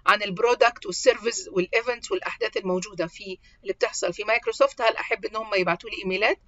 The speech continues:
أو أنا برضو أحب أسمع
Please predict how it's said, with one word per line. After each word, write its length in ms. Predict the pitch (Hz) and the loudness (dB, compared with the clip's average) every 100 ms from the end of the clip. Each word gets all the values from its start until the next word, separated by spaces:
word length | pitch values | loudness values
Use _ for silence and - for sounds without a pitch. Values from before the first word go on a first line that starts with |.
| _ - _ _ | _ -20 _ _
أو 420 | 226 240 339 359 - 226 | 4 6 6 2 0 -2
أنا 460 | 247 247 247 - - | 2 2 2 -2 -2
برضو 320 | 214 - - | -2 0 0
أحب 300 | - 240 185 | 2 0 0
أسمع 440 | - - 240 220 | -4 -2 2 0